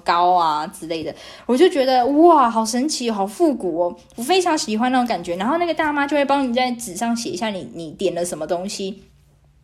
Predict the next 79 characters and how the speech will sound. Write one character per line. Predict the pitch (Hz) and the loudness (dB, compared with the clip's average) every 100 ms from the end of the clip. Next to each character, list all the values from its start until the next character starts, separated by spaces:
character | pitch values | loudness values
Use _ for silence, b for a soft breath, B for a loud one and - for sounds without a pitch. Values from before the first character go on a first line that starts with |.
| _ | _
之 | - 269 | -6 -2
后 | 285 311 | 2 4
呢， | 269 233 | 4 0
就 | 233 262 | 0 -2
会 | 262 | 0
有， | 208 170 160 B B | 0 0 -2 B B
呃， | - 165 160 190 - | -6 -4 -4 -8 -8
就 | 262 | -6
是 | 269 | 0
如 | 269 | 2
果 | 262 | 2
你 | 190 | 0
吃 | - 233 | -4 0
饱 | 196 | 0
了， | 160 160 | 0 -2
就 | - | 0
会 | 254 | 2
有 | |
人 | 185 | 2
来 | 160 165 | 0 -2
帮 | 208 | -4
你 | 170 | -4
结 | - 151 127 | -8 -8 -6
账。 | - 175 B B | -6 -8 B B
我 | - | -6
觉 | 226 294 | -2 0
得 | 311 | -2
这 | 302 | -2
是 | 302 302 | -4 -4
非 | 285 285 | -4 -4
常 | 262 220 | -2 0
棒， | 247 | 0
而 | 240 | 0
且 | 247 | -2
他 | 220 | -4
可 | 247 | -4
以 | 240 | -4
跟 | 208 226 | -4 -4
朋 | 226 220 | -4 -4
友 | 208 | -4
一 | 226 | -6
起 | - 185 147 | -8 -10 -10
就 | - 202 | -10 -8
是 | 220 190 | -4 -4
聊 | 175 147 | -2 -4
天， | 185 214 190 | -6 -8 -6
然 | 185 | -4
后 | 202 | -4
分 | 214 220 214 | -4 -4 -4
享。 | 226 185 B B | -4 -6 B B
其 | - | -2
实 | 277 | 0
我 | 415 | 2
每 | 349 | 0
次 | 240 | -2
去 | 285 | -4
吃 | 302 285 | -4 -4
港 | 277 226 | -4 -6
式， | 214 254 | -4 -2
我 | |
都 | 214 | 0
很 | 233 | 0
喜 | 233 | 0
欢 | 196 | -2
找 | 214 160 | -2 -2
一 | 220 | -4
群 | - 170 | -6 -8
朋 | 180 | -6
友 | 180 | -4
一 | 190 | -6
起 | - | -8
去， | - 190 | -10 -8
就 | 262 | -2
算 | 269 | 0
在 | 277 | 0
台 | 220 180 | 0 0
湾 | 196 202 | 0 -2
就 | 214 | -6
是 | 214 208 | -6 -6